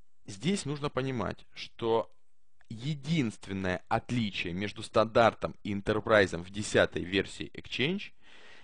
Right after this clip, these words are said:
это количество баз данных, которые могут быть одновременно смонтированы на сервере. Причем базы данных почтовых ящиков. То есть, если вы купили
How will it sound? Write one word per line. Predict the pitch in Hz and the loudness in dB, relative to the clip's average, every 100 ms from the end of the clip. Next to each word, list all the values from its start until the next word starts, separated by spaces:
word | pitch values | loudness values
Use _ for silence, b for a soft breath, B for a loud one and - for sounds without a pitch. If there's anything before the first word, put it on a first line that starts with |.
| B | B
это | - 104 113 | -2 0 0
количество | - 127 131 117 92 - 92 | 6 8 8 2 -4 -4 -4
баз | 90 101 92 87 | 4 6 6 4
данных, | 95 131 160 107 - | 4 4 4 -4 -4
которые | 87 - 95 92 | -4 -2 -2 -2
могут | 92 101 143 151 | -2 -2 -4 -6
быть | 143 180 - | -6 -8 -2
одновременно | 107 98 98 92 92 92 104 139 135 | -2 2 2 2 0 0 -2 -2 -4
смонтированы | - 104 92 87 - 104 117 113 | -2 0 0 0 -2 2 2 2
на | 87 85 98 | 0 0 -2
сервере. | - 101 82 - - B B B | 0 0 0 -4 -10 B B B
Причем | 101 101 - 98 | -4 -2 0 0
базы | 85 113 104 87 | 8 10 10 8
данных | 80 85 131 156 92 | 0 4 4 4 -2
почтовых | - 82 - 104 110 - | -2 -4 -2 -2 -2 -2
ящиков. | 101 92 - - - - | 2 2 0 -8 -14 -8
То | - | -2
есть, | 110 - | 0 -2
если | 98 131 170 139 | -2 2 2 2
вы | 127 | 0
купили | 127 139 - 143 117 90 | -2 -6 -6 -2 0 0